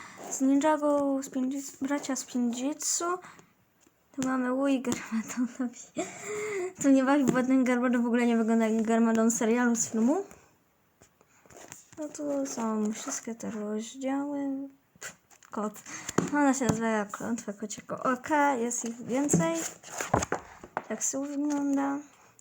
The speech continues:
No i też jest fajna taka książeczka. Będę miała co odczytać. Zaraz po książce Holy Web w Rociarfiku. Więc to byłoby na tyle.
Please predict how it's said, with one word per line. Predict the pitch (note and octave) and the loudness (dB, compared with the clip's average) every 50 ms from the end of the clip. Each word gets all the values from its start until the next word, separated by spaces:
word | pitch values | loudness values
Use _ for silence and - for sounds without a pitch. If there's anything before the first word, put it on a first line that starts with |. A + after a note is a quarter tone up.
| - _ _ _ _ _ _ _ - _ _ _ _ - - - - - _ - _ _ _ _ _ - - - - F#4 E4 | -20 _ _ _ _ _ _ _ -20 _ _ _ _ -10 -10 -10 -10 -12 _ -20 _ _ _ _ _ -10 -10 -8 -8 -6 -4
No | E4 E4 D#4+ D#4+ | -2 -2 0 0
i | |
też | D4+ - E4+ C#4 - - | 0 2 2 2 2 2
jest | G3 - - - | 2 2 0 -2
fajna | A#3+ A#3 A#3 A3+ A3+ A#3 A3+ A#3 A#3 - - | -2 0 2 2 2 2 2 0 -2 -4 -8
taka | - - - A#3 G#3+ G#3+ | -14 -10 -6 -4 -4 -4
książeczka. | G#3+ - - - G3 G#3 G3+ G3 G3+ - - F#3+ G3+ G3+ - - - - - - - - - | -6 -8 -8 -6 -4 -2 -2 -2 -4 -6 -4 -4 -4 -4 -4 -10 -20 -18 -18 -18 -18 -14 -8
Będę | C#4 B3+ A#3+ A3 | -4 -2 0 0
miała | G#3+ A3 A3 | 0 0 -2
co | A3 - A3 G#3 | -2 -2 -4 -4
odczytać. | G#3 G#3+ G#3 - G3+ F#3+ - G3+ G3 - - - - - - - - - _ _ _ _ - - - | -4 -4 -8 -8 -8 -8 -6 -6 -8 -8 -8 -16 -16 -20 -20 -20 -20 -20 _ _ _ _ -20 -10 -4
Zaraz | A#3 A#3+ B3 B3+ A#3+ A#3 A#3 A3+ - | -2 2 2 2 2 2 2 0 0
po | - A3 | 0 -2
książce | G#3 - - A#3+ A#3+ A#3 - G#3+ G3 | -2 0 0 2 2 2 2 0 0
Holy | - A3 A3 B3 B3+ A#3+ | 0 0 2 2 2 4
Web | A#3+ B3 A#3 - - - - - - - - - | 2 2 -2 -4 -8 -18 -20 -20 -20 -20 -14 -8
w | G#3+ A3 | -6 -6
Rociarfiku. | A#3 A3+ A#3+ A3+ G#3 G#3+ - - F3 E3 - - E3 G3+ G3+ G3 - - - - - _ _ _ _ _ _ _ _ _ _ _ _ _ _ _ _ _ _ _ _ _ _ _ _ - - _ _ - _ - - - - - - _ - | -4 -2 0 0 0 0 -2 -6 -8 -8 -6 -4 -4 -4 -4 -6 -12 -16 -20 -20 -20 _ _ _ _ _ _ _ _ _ _ _ _ _ _ _ _ _ _ _ _ _ _ _ _ -20 -20 _ _ -20 _ -20 -18 -18 -18 -18 -14 _ -2
Więc | C#4+ E4+ G4+ G4+ - | 0 2 2 4 2
to | F#4+ | 4
byłoby | D#4 F#4+ F4+ E4+ D#4 D#4+ D4+ | 4 6 6 6 6 4 6
na | D4 C#4+ C#4+ | 6 6 4
tyle. | C#4+ - - E4 E4 E4+ F#4 F#4+ F#4+ | 2 0 0 2 4 4 4 6 6